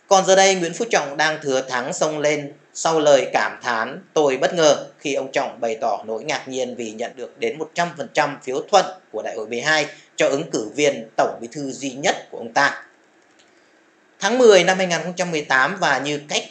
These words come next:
thức vận động của giới chuyên gia và quan chức cẩn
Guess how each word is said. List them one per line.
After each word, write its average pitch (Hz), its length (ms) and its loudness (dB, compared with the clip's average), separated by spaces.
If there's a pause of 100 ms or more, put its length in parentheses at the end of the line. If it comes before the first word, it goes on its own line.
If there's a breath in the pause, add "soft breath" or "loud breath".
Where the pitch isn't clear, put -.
thức 240 140 6 (160)
vận 127 220 0
động 123 360 0
của 107 140 -6
giới 110 340 -4
chuyên 143 220 -4
gia 135 400 2
và 117 300 0
quan 139 240 -2
chức 208 140 2 (160)
cẩn 117 200 -2